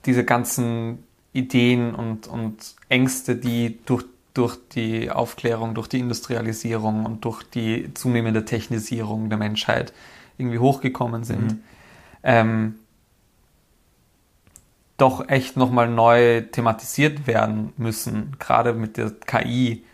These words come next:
Speaker 1: wo irgendwie die Menschheit gerade doch dran arbeitet, sich in einem Ebenbild zu erschaffen, aber gleichzeitig was massiv Angst davor hat, weil es irgendwie doch Probleme mit sich bringt, zu sagen, wir können, wir haben vielleicht tatsächlich irgendwann die Macht,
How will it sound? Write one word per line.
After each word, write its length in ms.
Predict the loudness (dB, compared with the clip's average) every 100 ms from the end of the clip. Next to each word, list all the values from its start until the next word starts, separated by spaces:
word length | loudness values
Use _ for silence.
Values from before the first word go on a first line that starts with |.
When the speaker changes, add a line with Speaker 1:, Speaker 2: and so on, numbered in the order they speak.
| _ _ -8
Speaker 1:
wo 320 | -6 -4 -6
irgendwie 420 | -6 -6 -6 -6 -10 -18 _
die 60 | -4
Menschheit 380 | -4 -2 -4
gerade 340 | 0 0 0 -2
doch 280 | -2 -2 -2
dran 260 | -4 -4
arbeitet, 520 | 0 0 0 -4 -8
sich 320 | -6 -6 -8 -8
in 140 | -6
einem 240 | -2 -2 -4
Ebenbild 540 | -4 -4 -2 -2 -2
zu 420 | -10 -18 -10 -4
erschaffen, 560 | -4 -2 -4 -4 -4 -2
aber 240 | 0 0 -2
gleichzeitig 600 | 0 -2 -2 -6 -6 -6
was 320 | -4 -4 -6
massiv 440 | -6 -6 -2 -4 -2
Angst 320 | -2 -2 -2
davor 260 | -4 -2 2
hat, 220 | 2 0 -16 -20 -10 -2
weil 80 |
es 100 | -2
irgendwie 280 | 0 2 4
doch 360 | 4 2 0 -4
Probleme 480 | -2 0 2 4 4
mit 220 | 4 2
sich 220 | -2 -2
bringt, 260 | -2 -2 -2
zu 80 |
sagen, 260 | 2 2 2 0
wir 160 | 0
können, 400 | 2 2 4 2 -2 -14 _ 0
wir 220 | 2 4
haben 200 | 4 4
vielleicht 400 | 4 6 6 2
tatsächlich 540 | 0 2 2 2 -2
irgendwann 320 | -2 0 2
die 60 | 2
Macht, 420 | 4 2 2 -6